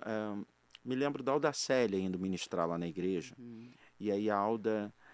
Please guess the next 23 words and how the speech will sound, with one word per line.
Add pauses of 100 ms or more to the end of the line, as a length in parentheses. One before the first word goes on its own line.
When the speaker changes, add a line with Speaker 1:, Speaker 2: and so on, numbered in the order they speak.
(120)
Speaker 1:
e
aí
a
gente
tocava,
a
Denise
fazia
vocal
pra
Alda,
ali
na
igreja,
sabe?
Aquela
coisa
da
banda
da
igreja
Speaker 2:
Uhum.
Speaker 1:
local.